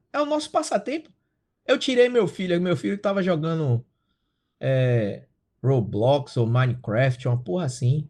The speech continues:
Eu peguei e desliguei e falei, "Não, jogo do Bahia agora." Aí ficou puto.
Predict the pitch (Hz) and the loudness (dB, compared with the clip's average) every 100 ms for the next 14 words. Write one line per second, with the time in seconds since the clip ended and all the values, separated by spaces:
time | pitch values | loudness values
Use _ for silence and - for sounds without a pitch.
0 | _ - 208 208 208 277 285 294 143 196 | _ -8 -2 0 2 4 6 6 6 4
1 | 233 208 160 202 175 165 220 196 185 156 | 4 2 4 4 4 4 4 4 6 6
2 | 123 120 135 - - - _ 196 180 - | 6 6 4 0 -10 -16 _ 8 8 6
3 | - | -12